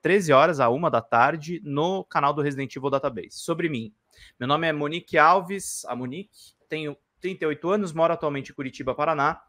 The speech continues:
Em dois mil e vinte e dois, eu recebi um diagnóstico de um câncer de mama triplo negativo em estágio inicial e finalizei o meu tra-, meu tratamento em, no meio de dois mil e vinte e três. Passei por quimioterapia, imunoterapia e radiograf-,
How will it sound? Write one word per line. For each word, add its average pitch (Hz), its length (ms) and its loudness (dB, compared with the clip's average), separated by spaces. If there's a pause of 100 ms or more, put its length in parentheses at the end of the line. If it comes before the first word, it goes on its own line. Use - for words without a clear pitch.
(340)
Em 147 80 -6
dois 143 160 0
mil 165 100 -4
e - 20 -8
vinte 160 180 -8
e 175 40 -6
dois, 165 160 -2
eu 165 60 0
recebi 160 300 -4
um 165 60 -4
diagnóstico 151 560 0
de 139 100 -8
um 147 80 -6
câncer 156 320 -2
de 135 100 -6
mama 147 280 -2
triplo - 580 -10 (240)
negativo 165 680 -4
em 160 60 -8
estágio 156 380 0
inicial 131 600 -4 (320)
e 117 80 -8
finalizei 147 460 2
o 151 40 -2
meu 151 120 -2
tra-, 147 320 2
meu 139 160 -4
tratamento 147 800 0
em, 170 260 0
no 170 140 2
meio 180 300 4
de 165 120 -2
dois 156 160 4
mil 156 140 -2
e - 20 -4
vinte 151 200 -6
e - 60 -20
três. 104 400 0 (260)
Passei 135 240 4
por 147 140 -2
quimioterapia, 156 800 4
imunoterapia 156 880 2
e - 20 4
radiograf-, 127 560 6